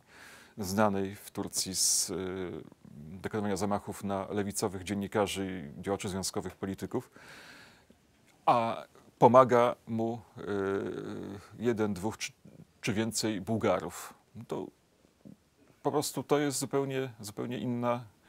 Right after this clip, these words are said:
sytuacja, inny wymiar propagandowy.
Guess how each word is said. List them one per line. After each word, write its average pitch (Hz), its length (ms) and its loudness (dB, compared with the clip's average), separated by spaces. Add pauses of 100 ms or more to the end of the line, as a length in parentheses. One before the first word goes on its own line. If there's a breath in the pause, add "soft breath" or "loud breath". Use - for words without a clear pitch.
(520 loud breath)
sytuacja, - 580 0
inny 113 480 -2
wymiar 107 220 0
propagandowy. 101 640 0